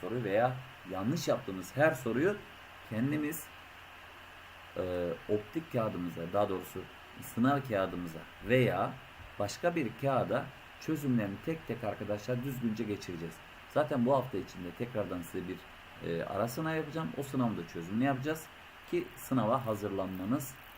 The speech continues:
için. Sınava hazırlanmak zorundayız. Bak matematik sınavına son gün hazırlanamayız arkadaşlar. Baştan hazırlanmalıyız.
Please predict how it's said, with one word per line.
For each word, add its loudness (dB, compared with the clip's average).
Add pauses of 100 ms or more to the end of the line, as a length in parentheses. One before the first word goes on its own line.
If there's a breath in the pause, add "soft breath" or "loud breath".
(160)
için. -6 (920)
Sınava 4
hazırlanmak 4
zorundayız. -4
Bak -2
matematik 2
sınavına 4
son 4
gün 4
hazırlanamayız 0
arkadaşlar. -8
Baştan 2
hazırlanmalıyız. 0